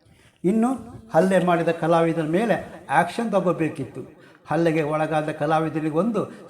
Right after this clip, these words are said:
ಸಾಂತ್ವನ ಹೇಳಬೇಕಿತ್ತು. ಹಲ್ಲೆ ಮಾಡಿದ ಕಲಾವಿದ ತಪ್ಪಾಯ್ತು ಅಂತ ಆಟದ ಹರಕೆ ತಗೊಂಡ, ಹಾಗಾಗಿ ಕ್ಷಮಾಹಾರ ಅಂತ ಕ್ಷಮಿಸಿ ಪಾಪದ ಚಂಡೆ ಕಲಾವಿದನಿಗೆ ಶಿಕ್ಷೆ. ಅದೇ ಹೇಳ್ತಾರಲ್ಲ ನಮ್ಮಲ್ಲಿ,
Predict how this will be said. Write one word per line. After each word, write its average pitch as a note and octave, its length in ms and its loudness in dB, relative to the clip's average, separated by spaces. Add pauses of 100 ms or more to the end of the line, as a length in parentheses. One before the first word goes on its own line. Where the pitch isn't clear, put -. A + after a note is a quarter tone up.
ಸಾಂತ್ವನ A3+ 460 0
ಹೇಳಬೇಕಿತ್ತು. C#3 720 -4 (320)
ಹಲ್ಲೆ D3+ 300 -2
ಮಾಡಿದ D3 320 -2
ಕಲಾವಿದ E3+ 480 0 (400)
ತಪ್ಪಾಯ್ತು F#3 600 0
ಅಂತ D3+ 260 -2 (280)
ಆಟದ D#3 300 2
ಹರಕೆ D3+ 400 -2
ತಗೊಂಡ, E3 380 -2 (340)
ಹಾಗಾಗಿ D#3 480 -2
ಕ್ಷಮಾಹಾರ G3+ 440 0
ಅಂತ F3+ 280 -2
ಕ್ಷಮಿಸಿ - 1120 -4
ಪಾಪದ E3 440 2
ಚಂಡೆ D#3 520 -4
ಕಲಾವಿದನಿಗೆ D#3 640 0
ಶಿಕ್ಷೆ. - 460 -10 (320)
ಅದೇ C#3 220 2
ಹೇಳ್ತಾರಲ್ಲ E3+ 520 2
ನಮ್ಮಲ್ಲಿ, C#3+ 680 -2